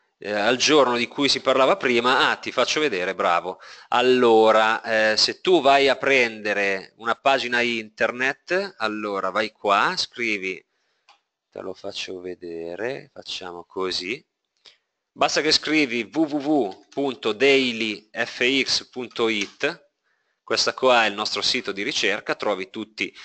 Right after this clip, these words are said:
i nostri, i nostri articoli su base giornaliera, e qui in alto c'è Trading Room. Trading Room Premium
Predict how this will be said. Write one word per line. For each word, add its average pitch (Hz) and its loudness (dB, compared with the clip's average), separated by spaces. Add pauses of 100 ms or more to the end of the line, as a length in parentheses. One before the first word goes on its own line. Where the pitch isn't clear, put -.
(200)
i 104 -8
nostri, 104 -4
i 107 -10
nostri 104 -4
articoli 104 -4
su - -8
base 80 -4
giornaliera, 95 -4 (320)
e - -6
qui 190 2
in 165 2
alto 117 -2
c'è 127 -2
Trading 117 0
Room. 90 -10 (680)
Trading 165 0
Room 160 4
Premium 143 2